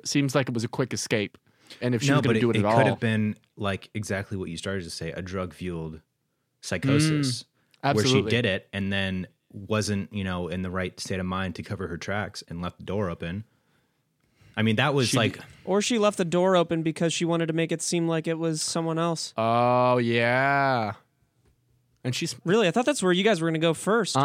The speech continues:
Speaker 1: Uh-uh.
Speaker 3: that.
Speaker 2: Go where?
Speaker 1: Uh-uh. D-,
Speaker 3: Not a, just a
Speaker 1: didn't assume she
Speaker 3: drug-fueled
Speaker 1: was smart
Speaker 3: craze.
Speaker 1: enough to do that. You know what I mean?
Speaker 3: Yeah, maybe that's the truth.
Speaker 1: Right, right, right, right.
Speaker 2: Who knows?
Speaker 3: Cool.
Speaker 1: Who knows?
Speaker 3: I, I, maybe I'm
Speaker 2: Where do you
Speaker 3: overestimating
Speaker 2: think
Speaker 3: her.
Speaker 2: that camera is right now?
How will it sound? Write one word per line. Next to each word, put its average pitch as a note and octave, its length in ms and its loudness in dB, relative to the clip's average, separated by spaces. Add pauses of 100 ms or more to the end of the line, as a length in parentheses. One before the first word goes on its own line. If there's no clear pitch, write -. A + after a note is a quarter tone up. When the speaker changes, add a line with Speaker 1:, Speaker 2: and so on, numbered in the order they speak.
Speaker 1:
Uh-uh. A#2 180 2
Speaker 3:
that. A#2+ 60 4
Speaker 2:
Go A#2 80 6
where? A2+ 240 4
Speaker 1:
Uh-uh. A2+ 220 -2
D-, G#2+ 120 -6
Speaker 3:
Not F3 160 0
a, E3+ 40 -4
just D#3+ 140 -2
a E3 40 8
Speaker 1:
didn't D#3+ 120 4
assume E3+ 100 6
she E3 200 4
Speaker 3:
drug-fueled D#3+ 100 4
Speaker 1:
was A#2+ 100 0
smart - 200 4
Speaker 3:
craze. A#2 60 2
Speaker 1:
enough A2+ 180 0
to G#2+ 80 -8
do G#2+ 140 -2
that. - 260 -6
You A2+ 80 -4
know G#2+ 60 -2
what G#2+ 60 -4
I G#2+ 40 -6
mean? A2+ 220 -4 (200)
Speaker 3:
Yeah, F#3+ 400 4
maybe F3+ 200 4
that's E3+ 180 2
the E3+ 60 -4
truth. D#3+ 240 2
Speaker 1:
Right, G#2+ 220 0 (100)
right, G#2+ 140 -2
right, G2+ 140 -4
right. G2+ 180 -6 (320)
Speaker 2:
Who B2+ 80 -2
knows? D3+ 380 -4
Speaker 3:
Cool. D#3+ 240 0 (520)
Speaker 1:
Who C#3 120 0
knows? G#2 220 -2
Speaker 3:
I, F3 360 2
I, F3 60 2
maybe F3 240 2
I'm F3+ 100 4
Speaker 2:
Where F3 60 2
do - 80 4
you E3+ 40 0
Speaker 3:
overestimating E3+ 560 2
Speaker 2:
think G#3 60 2
Speaker 3:
her. G3 60 2
Speaker 2:
that F#3 120 0
camera E3 320 0
is A#2+ 120 -2
right A2 140 -2
now? F#2+ 240 -4